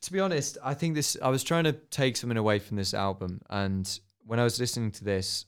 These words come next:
I've just written, "She listens to the mutterings of a guy she realizes it's not worth hampering on about a former relationship. So maybe we do, don't leave, maybe we do leave with something, an underlying sentiment that life just goes on, and ultimately,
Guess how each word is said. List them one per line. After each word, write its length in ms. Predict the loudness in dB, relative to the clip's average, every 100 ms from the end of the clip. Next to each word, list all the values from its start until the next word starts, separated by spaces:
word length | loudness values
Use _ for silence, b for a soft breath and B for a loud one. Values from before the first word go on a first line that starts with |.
| -6
I've 260 | -6 -6
just 240 | -8 -4 -2
written, 240 | -2 -2
"She 180 | -4 0
listens 420 | 0 0 0 -2
to 60 | 0
the 80 | 0
mutterings 500 | 2 0 0 -2 -2
of 100 | -4
a 60 | -2
guy 400 | 2 2 2 0
she 220 | -4 -2
realizes 540 | 0 2 2 0 -4
it's 120 | -6 -2
not 180 | -2 0
worth 220 | -2 -2
hampering 440 | -4 -4 -4 -4
on 120 | -2
about 240 | -2 -2 -2
a 80 | -4
former 340 | -6 -4 -2
relationship. 720 | 0 -2 -4 -6 -4 -4 -4 _ _ _ _ _ -12
So 120 | -2
maybe 320 | 2 2 2
we 140 | 2 0
do, 400 | 2 2 2 -2 _ _ 0
don't 280 | 2 2 2
leave, 460 | 2 2 2 -2 -10 _ _ _ _
maybe 220 | 0 2
we 140 | 4 2
do 180 | 2 2
leave 300 | 2 0 -2
with 80 |
something, 480 | -4 -4 -4 -6 -6
an 140 | -4 0
underlying 500 | 0 2 2 2 0
sentiment 500 | -2 -2 -2 -4 -4
that 100 | -2
life 260 | 0 0 0
just 240 | -4 -2
goes 260 | -2 -2 -2
on, 240 | -4 -4
and 140 | -6
ultimately, 760 | -4 -4 -6 -10 -8 -6 -6 -8